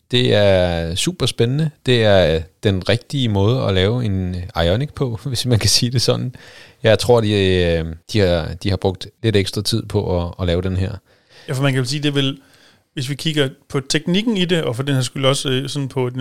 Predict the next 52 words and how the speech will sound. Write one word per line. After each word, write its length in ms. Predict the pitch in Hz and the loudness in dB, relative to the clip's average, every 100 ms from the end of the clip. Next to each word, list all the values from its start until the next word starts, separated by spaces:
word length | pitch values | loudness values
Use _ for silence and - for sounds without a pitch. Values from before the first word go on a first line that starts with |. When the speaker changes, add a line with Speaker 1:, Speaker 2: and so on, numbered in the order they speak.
| 127 | -6
Speaker 2:
ele-, 60 | 139 | -2
elektroniske 600 | 160 135 127 190 160 139 | 0 0 -2 -6 -6 -4
del 260 | 147 151 135 | -2 -2 0
af, 260 | 127 135 127 | -2 -2 -4
af 80 | |
kabinen, 540 | 127 131 147 175 170 160 _ _ _ | -4 -4 -2 -2 -2 -4 _ _ _
så 160 | - | 0
er 40 | 151 | 2
det 120 | 139 | 2
nøjagtigt 280 | 147 156 170 | 0 0 -2
ligesom 240 | 156 160 | -8 -8
en 120 | 139 | -8
Ioniq 320 | 139 131 127 - | -8 -8 -8 -2
fem. 180 | 151 143 - - | -2 -2 -10 -4
Speaker 1:
Mhm. 100 | 90 | -2
Speaker 2:
Men 300 | 80 135 135 | 0 -2 -2
med, 120 | 139 | -6
i 60 | |
stedet 220 | 135 170 156 | -6 -6 -4
for, 100 | 143 | 0
hvor 120 | 127 | 0
Ioniq 200 | 127 127 | 0 0
fem 200 | 160 151 | 0 0
er 120 | 127 | -2
en 180 | 123 127 _ | -4 -10 _
relativt 380 | 143 156 156 131 | -2 -2 -4 -10
stor, 340 | - 147 135 135 | -6 -6 -4 0
relativt 380 | 147 143 135 127 | 0 0 -4 0
firkantet 520 | 147 147 131 127 131 | -2 -2 -6 -8 -6
S 40 | |
U 60 | 147 | 0
V, 60 | 185 185 _ _ _ | 0 -2 _ _ _
så 180 | - 151 | -4 -2
det 140 | 147 147 | 0 2
her 100 | 151 | 2
er 40 | |
en 440 | 131 127 123 131 139 | 2 -2 -4 -6 -4
relativt 460 | 135 156 165 143 | 0 0 0 -2
lav, 280 | 135 143 - - _ | 0 0 -2 -16 _
ret 320 | - 156 151 | -10 -8 -2
vindglat 420 | 139 160 143 - - _ - | -2 -2 -6 -8 -12 _ -8
sedan. 300 | 143 117 101 | -4 -4 -6
Speaker 1:
Lige 180 | 90 85 | -4 -4
præcis. 520 | 78 78 82 - - _ | -2 -2 -4 -6 -14 _
Og 100 | 90 | 0
så 280 | - 113 123 - _ | 2 2 0 -4 _
har 140 | 110 | -2
den 160 | 98 87 | 0 0
fået 360 | 98 98 117 | 2 4 4
sådan 100 | 110 | 2
noget 220 | 104 98 98 | -2 -2 -2
som, 280 | 92 80 | -2 -4